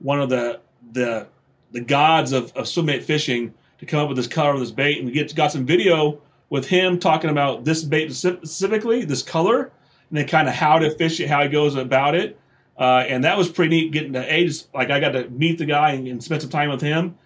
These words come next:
but also learn from the master, like, how to do this. So this, this color here is an exclusive bait at Tackle Warehouse. Uh, another kind of in that same genre, uh, is the Sneaky Pete, and it's another big swim bait again.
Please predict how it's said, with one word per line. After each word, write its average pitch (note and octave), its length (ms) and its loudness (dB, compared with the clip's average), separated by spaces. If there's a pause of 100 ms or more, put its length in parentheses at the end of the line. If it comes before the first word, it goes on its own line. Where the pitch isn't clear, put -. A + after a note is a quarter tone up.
(160)
but D#3+ 60 -4
also D3 200 0
learn D3+ 440 2
from C#3 100 -4
the B2 60 -2
master, C3 380 0
like, G#2+ 100 -12
how C3+ 140 -2
to B2 60 -2
do C3 200 -2
this. B2 160 -4
So B2+ 40 -8
this, E3 200 0
this F3 240 2
color F3 280 2
here D3+ 380 2 (380)
is C3+ 120 -8
an B2 80 -4
exclusive E3+ 540 0
bait D#3 160 2
at C3+ 80 -8
Tackle C#3+ 300 0
Warehouse. D#3 580 0 (420)
Uh, A#2+ 300 0
another D#3+ 340 4
kind D#3 240 2
of C3 80 -2
in C3+ 60 -2
that C3+ 160 -2
same D3+ 320 0
genre, C#3 640 0 (720)
uh, B2 320 -2
is B2 480 -2 (160)
the B2+ 100 -4
Sneaky E3 500 0
Pete, G3+ 380 -2 (140)
and C3 80 -4
it's B2 100 -6
another C3+ 320 -2
big D#3 400 -2
swim D#3+ 240 -2
bait D#3 160 0
again. D3+ 460 -2